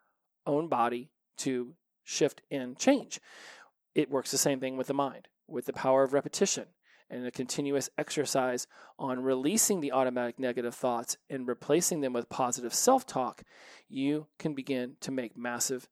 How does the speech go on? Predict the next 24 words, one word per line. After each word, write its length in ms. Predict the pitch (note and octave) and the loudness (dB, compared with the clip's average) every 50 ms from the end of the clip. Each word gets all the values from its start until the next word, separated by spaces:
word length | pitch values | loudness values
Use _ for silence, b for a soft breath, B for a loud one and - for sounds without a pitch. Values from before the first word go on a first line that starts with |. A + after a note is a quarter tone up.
| _ _ _ | _ _ _
changes 480 | - - C#3+ C3+ B2+ A#2+ B2 A#2 - - | -6 -6 -6 -6 -6 -6 -8 -8 -8 -8
in 160 | - C#3 C3+ B2+ | -10 -10 -8 -8
your 200 | B2+ A#2+ A#2 A#2+ | -6 -6 -6 0
life 420 | B2+ C#3+ E3 D3+ C3+ C3 - - B B B B B B - | 2 4 6 6 6 4 0 -4 B B B B B B 0
that 160 | - C3 - | 0 0 0
you 160 | C#3 C3+ C3+ C3+ | -2 -6 -4 -2
will 100 | C3 C3 | -2 0
then 380 | B2 C3 C3 C3 B2+ B2+ B2+ - - - - _ _ _ _ _ | 2 2 2 2 2 -2 -6 -10 -16 -20 -20 _ _ _ _ _
go 200 | - D3+ C3+ C#3 | 0 2 4 4
from, 320 | C3+ - C#3+ C3 B2 A#2+ b b b b b b b - | 4 4 2 0 0 -2 b b b b b b b -10
you 80 | - | -8
know, 120 | B2+ A2+ A#2 | -6 -4 -4
willpowering 840 | B2+ B2+ C#3+ E3 G3 G3+ G3 - - D#3 D3 C#3+ C#3 C3 C3 C3 | 0 6 8 8 8 8 8 6 6 8 8 8 8 6 4 2
your 140 | B2+ B2 B2 | 0 0 0
way 240 | B2 B2 A#2+ A#2+ A#2+ | 2 2 2 2 0
through 400 | - - C3 A2+ A2+ A#2 C#3 E3 - - | 0 -2 -4 -4 -4 -4 -8 -8 -12 -8
to 140 | - D3 | -6 -4
then 160 | B2+ B2+ C3 C#3 | -2 -2 -2 -2
it 80 | C3 | -2
becomes 340 | C3+ C3+ - D3 C#3 C3 A#2+ | -4 -4 -4 -2 -2 -2 -2
more 160 | B2+ B2+ B2+ | -2 0 2
of 80 | B2 B2 | 2 2
a 60 | C3 | 0
discipline, 600 | B2+ - G3+ F#3+ - - - - - A#2 A2+ C3+ | 2 4 4 4 4 2 -4 -4 -4 -4 -6 -6